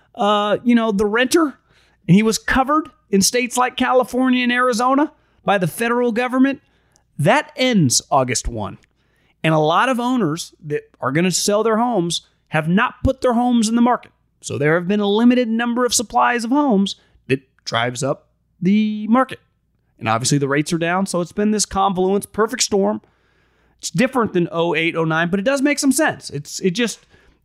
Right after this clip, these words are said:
I don't think what we're gonna see what happened, you know, twelve years ago, but there is a curveball, and it's called the corona forbearance. And just corona in general. We just got a lot of things happening right now that are a little out of whack. I,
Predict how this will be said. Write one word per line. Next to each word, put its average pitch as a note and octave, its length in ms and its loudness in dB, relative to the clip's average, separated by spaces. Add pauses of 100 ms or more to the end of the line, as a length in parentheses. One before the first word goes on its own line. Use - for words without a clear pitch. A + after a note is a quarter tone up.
I F3+ 80 2
don't G3 180 0
think F#3+ 300 -2
what D#3+ 280 0
we're D#3+ 120 -4
gonna D#3+ 160 -2
see E3 200 2
what D3 160 2
happened, C3 500 -4
you A#2+ 100 -12
know, G#2 140 -12 (260)
twelve B2 280 0
years A#3 200 2
ago, B2 420 -8
but F#4+ 380 0 (720)
there G3+ 160 4
is C#4+ 80 2
a D4 60 -2
curveball, G#3+ 560 0 (160)
and C3+ 100 -2
it's D3+ 160 -4
called F3+ 500 0
the G3 100 -2
corona G3+ 400 -2
forbearance. E3+ 720 -4 (320)
And B3+ 80 2
just C4+ 140 2
corona G#3 380 2
in D4 120 2
general. C#4 380 -2
We A3 80 -12
just F4 160 -4
got F4+ 140 2
a C#4+ 40 4
lot C#4+ 180 2
of A#3+ 60 -4
things C4 320 2
happening F3+ 500 2
right D#3 200 0
now D#3 160 -2
that D#3+ 140 -6
are F#3+ 60 0
a G3 40 -2
little B3 180 0
out B3 140 2
of F#3+ 80 0
whack. - 360 -6 (600)
I, E3+ 120 -2